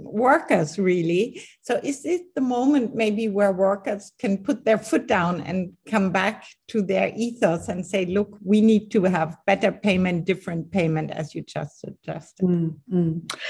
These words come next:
Speaker 2: It is an interesting moment. You know, it's very interesting because a co-,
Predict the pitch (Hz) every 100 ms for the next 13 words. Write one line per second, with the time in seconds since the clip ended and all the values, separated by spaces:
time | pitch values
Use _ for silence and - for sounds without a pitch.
0 | - - 247 262 302 269 220 202 196 -
1 | 185 190 175 170 214 214 214 - 247 254
2 | 226 233 - 190 202 208 196 _ _ -
3 | 196 269